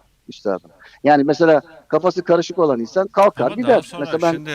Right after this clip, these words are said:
Speaker 2: şimdi Hasan
Speaker 1: öyle
Speaker 2: Basri Bey,
Speaker 1: görüyorum.
Speaker 2: daha so-, daha sonra da o belediye başkanlarıyla da kavga etti. Ekrem İmamoğlu, Mansur Yavaş'la
Speaker 1: Tabii,
Speaker 2: da
Speaker 1: tabii,
Speaker 2: kavga
Speaker 1: tabii,
Speaker 2: etti.
Speaker 1: doğru.
Speaker 2: Daha sonra,
Speaker 1: "Ya
Speaker 2: daha
Speaker 1: korkaksınız,
Speaker 2: sonra
Speaker 1: korkak." dedi.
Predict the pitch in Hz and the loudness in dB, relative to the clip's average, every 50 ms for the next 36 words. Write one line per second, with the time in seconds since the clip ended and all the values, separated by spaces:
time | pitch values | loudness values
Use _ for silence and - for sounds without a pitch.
0 | 135 - _ - - - 147 151 160 147 131 143 135 - 160 175 - - 156 160 | -10 -12 _ -18 -14 -14 -12 -12 -10 -10 -10 -10 -10 -10 -10 -6 -4 -2 0 0
1 | 139 269 185 143 120 110 104 92 - 131 139 156 165 160 - 170 120 123 139 147 | 0 0 0 0 0 0 -4 -6 -6 -6 -6 -6 -6 -10 -14 -18 -12 -10 -10 -10
2 | 165 175 - - 165 151 151 143 131 131 165 196 214 _ _ _ _ _ _ - | -10 -10 -12 -16 -16 -14 -14 -14 -14 -12 -12 -12 -12 _ _ _ _ _ _ -14
3 | 143 156 151 160 156 165 160 175 180 175 180 180 - - 185 180 185 190 185 196 | -14 -10 -8 -8 -8 -8 -8 -8 -8 -8 -8 -10 -10 -14 -16 -16 -14 -12 -12 -12
4 | 196 196 196 180 175 151 - 139 127 120 107 113 110 104 _ _ 110 104 - - | -10 -12 -12 -12 -14 -12 -10 -10 -10 -10 -10 -14 -16 -16 _ _ -14 -14 -12 -12
5 | 139 131 - 160 160 165 165 170 170 175 175 160 151 147 143 156 175 165 160 165 | -14 -12 -10 -12 -12 -12 -10 -12 -12 -12 -10 -10 -10 -10 -10 -10 -8 -8 -8 -8
6 | 160 - 175 180 180 175 180 151 143 156 175 156 156 170 180 180 165 170 165 151 | -10 -12 -10 -10 -8 -4 0 0 0 0 -2 0 0 0 0 2 0 0 -2 -2
7 | 139 131 139 139 139 135 135 143 156 196 220 - - 185 175 165 156 160 175 - | 2 4 4 4 6 4 2 0 0 -2 -4 -6 -10 -10 -10 -6 -4 -6 -6 -6
8 | _ _ - 120 - - 175 185 196 196 220 214 208 196 185 190 185 170 156 - | _ _ -8 -8 -2 2 2 4 4 6 4 4 4 4 0 0 0 0 0 -2
9 | - - 147 151 147 - 180 170 - _ 139 123 101 98 90 | 0 2 2 2 4 2 -2 -2 -2 _ -4 -4 -4 -6 -16